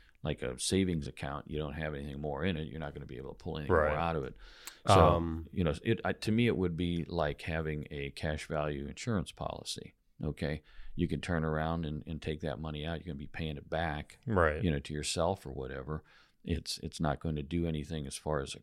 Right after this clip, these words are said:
Speaker 1: credit score, because, you know, you've got a loan, but it's,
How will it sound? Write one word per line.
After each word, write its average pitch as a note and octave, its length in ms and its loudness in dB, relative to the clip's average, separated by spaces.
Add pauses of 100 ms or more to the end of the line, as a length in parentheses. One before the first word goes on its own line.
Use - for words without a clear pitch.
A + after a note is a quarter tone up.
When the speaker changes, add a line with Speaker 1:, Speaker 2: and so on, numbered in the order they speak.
Speaker 1:
credit - 480 -2
score, C2 640 -4 (560)
because, D2+ 480 0
you E2+ 100 -8
know, C2+ 140 -6
you've D2+ 220 -4
got F2+ 240 2
a D2 80 -4
loan, D#2 640 0 (680)
but D2 140 4
it's, - 320 -4